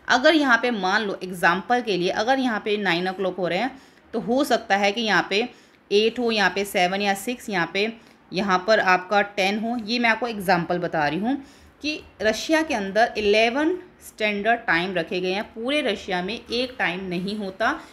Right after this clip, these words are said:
क्योंकि रशिया बहुत बड़ा है, इसलिए वहाँ का जो है, अगर इस जगह पर कुछ, जो भी टाइम हो रहा है, यहाँ पे मान लो इस जगह पे अगर फ़ोर o'clock हो रहे हैं, तो हो सकता है इस जगह पर,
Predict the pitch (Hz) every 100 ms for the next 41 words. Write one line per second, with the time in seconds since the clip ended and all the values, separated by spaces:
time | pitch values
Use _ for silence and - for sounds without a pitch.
0 | - - 202 196 185 - 220 311 - _
1 | - 160 196 220 254 208 180 170 214 226
2 | 226 226 214 180 180 220 202 196 196 254
3 | - - - - - 208 262 - - _
4 | 269 302 226 220 202 202 220 240 - _
5 | - 202 180 214 226 269 196 180 185 170
6 | 180 190 185 196 196 196 233 220 208 202
7 | 202 202 220 220 233 220 180 180 175 247
8 | 226 190 262 262 196 - 180 233 254 208
9 | 226 196 180 160 180 254